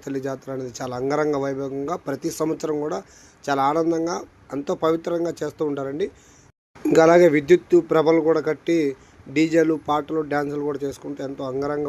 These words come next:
వైభవంగా ప్రతి సంవత్సరం కూడా చేస్తూనే ఉంటారండి. ఇది చాలా, చాలా బాగా చేస్తారండి. ఈ ఏరియాలో మాత్రం రామతీర్థం అనేసరికి ఎక్కడెక్కడ చుట్టుపక్కల గ్రామాల నుంచి వచ్చే ప్రజలు ఇక్కడ దేవుణ్ణి అత్యంత పవిత్రంగా భావించి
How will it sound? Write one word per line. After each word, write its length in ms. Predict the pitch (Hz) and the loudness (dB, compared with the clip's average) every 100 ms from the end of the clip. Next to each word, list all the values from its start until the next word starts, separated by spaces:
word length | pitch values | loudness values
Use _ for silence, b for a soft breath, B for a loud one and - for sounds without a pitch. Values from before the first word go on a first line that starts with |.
| 135 | -4
వైభవంగా 540 | 139 147 147 147 147 - b b _ | -4 -4 -4 -6 -10 -14 b b _
ప్రతి 260 | 135 139 170 175 | -4 -2 0 2
సంవత్సరం 380 | 185 180 180 170 156 | 0 0 -2 -2 -2
కూడా 140 | 165 160 147 | -4 -4 -8
చేస్తూనే 300 | 143 156 143 | -8 -6 -6
ఉంటారండి. 440 | 135 135 131 151 - b b b - 139 | -8 -10 -10 -10 -12 b b b -16 -4
ఇది 180 | 160 151 143 131 - _ _ - | -2 0 -2 -4 -12 _ _ -4
చాలా, 280 | 147 147 151 143 135 - - - - - - 143 | -2 0 -2 -2 -6 -12 -16 -18 -18 -20 -16 -10
చాలా 160 | 135 135 | -6 0
బాగా 140 | 156 165 | 2 2
చేస్తారండి. 440 | 160 156 147 165 185 151 | 0 -4 -4 -2 -2 -2
ఈ 20 | 156 | 0
ఏరియాలో 260 | 156 151 143 | 0 -2 -4
మాత్రం 220 | 143 139 143 135 | -6 -8 -8 -6
రామతీర్థం 520 | 151 147 156 139 143 | -6 -4 -6 -6 -8
అనేసరికి 480 | 143 139 143 139 117 - b b b | -8 -10 -14 -12 -14 -16 b b b
ఎక్కడెక్కడ 380 | 139 165 160 160 156 - | -4 -4 -2 -2 -2 -6
చుట్టుపక్కల 380 | - 160 170 _ _ _ _ - | -16 -14 -14 _ _ _ _ 2
గ్రామాల 280 | 165 170 175 175 | 6 8 8 6
నుంచి 140 | 180 | 2
వచ్చే 160 | - 165 - | 2 2 2
ప్రజలు 320 | 156 160 170 156 143 - | 2 4 4 4 2 -6
ఇక్కడ 180 | 156 147 131 | -2 -2 2
దేవుణ్ణి 340 | 160 160 160 156 | 2 4 2 0
అత్యంత 320 | 147 - 151 139 147 | -4 -4 -6 -4 -4
పవిత్రంగా 460 | 156 151 160 156 143 | -4 -2 -2 0 -2
భావించి 420 | 143 147 139 156 | -2 -2 -4 -4